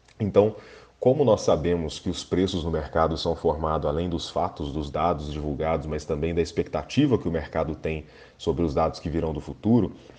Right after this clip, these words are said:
a comunicação do fed hoje é algo extremamente relevante para que a gente possa balizar o comportamento dos investimentos.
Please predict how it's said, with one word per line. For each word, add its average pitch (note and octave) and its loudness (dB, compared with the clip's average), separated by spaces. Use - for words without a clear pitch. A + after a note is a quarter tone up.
a - -6
comunicação B2 6
do F#2+ 4
fed F2 6
hoje E2+ 2
é - 4
algo E2 2
extremamente D#2+ -2
relevante D#2 -2
para E2 -2
que - -6
a D#2+ -4
gente D#2+ -8
possa D2+ 0
balizar D#2+ 4
o - -8
comportamento D#2 -4
dos D#2 -4
investimentos. D2+ -6